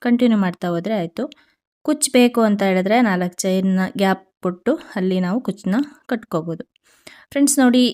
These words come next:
ಈ ರೀತಿಯಾಗಿ ಕಾಣಿಸುತ್ತೆ ಡಿಸೈನ್ ಕಂಪ್ಲೀಟ್ ಆದ್ಮೇಲೆ. ನೋಡಿ ಎಷ್ಟ್ ಚೆನ್ನಾಗ್ ಬರುತ್ತೆ ಅಂತ,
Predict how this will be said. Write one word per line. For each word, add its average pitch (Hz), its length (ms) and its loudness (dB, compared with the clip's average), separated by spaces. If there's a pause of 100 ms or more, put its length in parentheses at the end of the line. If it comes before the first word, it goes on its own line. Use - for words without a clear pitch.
ಈ 220 120 0
ರೀತಿಯಾಗಿ 208 540 0
ಕಾಣಿಸುತ್ತೆ 190 600 -4 (460)
ಡಿಸೈನ್ 190 420 2
ಕಂಪ್ಲೀಟ್ 180 420 -6
ಆದ್ಮೇಲೆ. 170 380 -6
ನೋಡಿ 220 240 0
ಎಷ್ಟ್ - 180 -4
ಚೆನ್ನಾಗ್ 196 320 0
ಬರುತ್ತೆ 175 340 -4
ಅಂತ, 170 160 -6